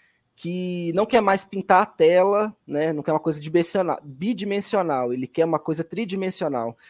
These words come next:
Então, ele coloca o corpo dele à prova, né? A risco. Então, muitos artistas plásticos se colocaram nesse lugar de risco,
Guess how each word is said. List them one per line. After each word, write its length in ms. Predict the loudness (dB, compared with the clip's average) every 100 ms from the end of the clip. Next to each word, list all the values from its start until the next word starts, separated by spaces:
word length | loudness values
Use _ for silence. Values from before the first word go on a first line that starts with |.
| _
Então, 220 | -6 0 0
ele 80 |
coloca 380 | 2 4 6 4
o 40 | 2
corpo 360 | 2 4 0
dele 480 | 2 6 6 2 -8 _ -4
à 100 | -4
prova, 500 | 4 6 6 2 -2
né? 140 | 0
A 60 | 0
risco. 520 | -2 -6 -8 -10 -20 _
Então, 140 | -6 -4
muitos 400 | -2 -2 -2 0
artistas 540 | 0 -2 -8 -4 -4
plásticos 600 | 0 4 4 2 -6 -10 -12 _ _
se 200 | -10 -8
colocaram 500 | 0 4 4 4 0
nesse 300 | 0 -4 -4
lugar 360 | -4 -2 0 0
de 160 | -2 -12
risco, 720 | -12 -12 -8 -8 -8 -8 -10